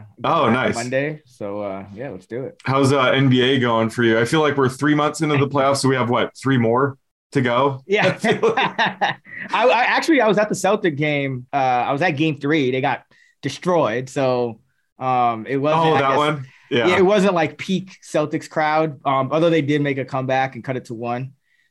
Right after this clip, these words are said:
Speaker 2: Um,
Speaker 1: Yeah.
Speaker 2: but that was cool to go. I ha-, hadn't been to the T D Garden, but, um, yeah, it,
Speaker 1: Nice.
Speaker 2: uh, betting wise, it's going amazing. I, I think I told you last week I was on
Speaker 1: Yeah.
Speaker 2: a crazy heater. I'm still on that heater. I am now fifty-six and twenty since April
Speaker 1: Nice.
Speaker 2: first.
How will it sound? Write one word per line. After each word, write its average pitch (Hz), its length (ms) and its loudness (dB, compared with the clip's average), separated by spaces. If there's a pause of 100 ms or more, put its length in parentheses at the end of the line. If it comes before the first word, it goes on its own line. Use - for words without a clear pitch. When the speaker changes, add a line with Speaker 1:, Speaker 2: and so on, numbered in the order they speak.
(140)
Speaker 2:
Um, 123 100 -4
Speaker 1:
Yeah. 131 240 0
Speaker 2:
but 131 60 0
that 151 160 0
was 170 100 -4
cool 175 160 4
to 156 60 2
go. 143 100 2
I 139 100 0
ha-, 139 280 0
hadn't 127 260 -6
been 123 140 -8
to 131 80 -12
the 113 80 -8
T 120 160 -12
D 117 100 -8
Garden, 107 480 -8
but, 123 160 -4
um, 117 400 -4
yeah, 175 280 2
it, 170 100 0
Speaker 1:
Nice. 147 300 -2
Speaker 2:
uh, - 20 -16 (340)
betting 247 300 2
wise, 175 240 2
it's 147 120 -6
going 185 180 2
amazing. 135 500 0
I, 135 60 0
I 135 160 -14
think 208 140 -2
I 165 60 2
told 170 280 0
you 143 80 -4
last 143 260 -2
week 139 160 -4
I 123 80 0
was 120 100 2
on 120 60 0
Speaker 1:
Yeah. 107 140 2
Speaker 2:
a - 40 -4
crazy 135 280 -6
heater. 135 400 -2 (260)
I'm 131 240 -2
still 160 420 0
on 139 220 -4
that 139 220 0
heater. 143 260 0
I 135 180 0
am 120 360 -6 (340)
now 135 200 -2
fifty-six 165 720 -4
and 139 140 -6
twenty 139 400 -6
since 135 480 -12
April 139 260 -4
Speaker 1:
Nice. 123 340 0
Speaker 2:
first. - 180 -20